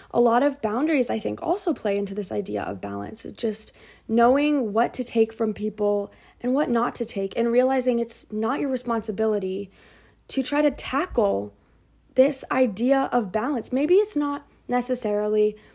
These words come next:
a close family member or friend or even therapist or life coach that's telling you that you need to achieve this balance. Maybe it's just simply underlying themes in the media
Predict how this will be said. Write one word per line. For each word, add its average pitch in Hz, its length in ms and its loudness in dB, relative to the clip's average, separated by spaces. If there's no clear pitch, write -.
a 226 80 -2
close 214 440 0
family 220 360 2
member 214 560 0
or 202 200 -2
friend 226 640 0
or 208 520 6
even 294 440 4
therapist 233 760 0
or 226 220 4
life 247 340 0
coach - 380 -2
that's - 200 -4
telling 277 380 0
you 214 100 2
that 196 160 -2
you 214 120 -4
need 208 160 0
to 202 100 0
achieve 196 300 -6
this 190 120 -8
balance. 190 300 -8
Maybe 277 200 2
it's 392 200 0
just - 300 -6
simply 233 640 0
underlying 254 580 4
themes 233 540 0
in 226 200 4
the 208 100 2
media 202 560 -4